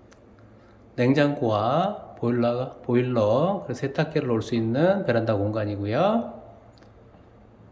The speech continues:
주방기구가 이렇게 배치가 되어 있고요.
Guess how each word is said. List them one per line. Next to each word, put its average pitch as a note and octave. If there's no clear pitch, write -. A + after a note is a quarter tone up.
주방기구가 B2
이렇게 C#3
배치가 G#2
되어 -
있고요. F3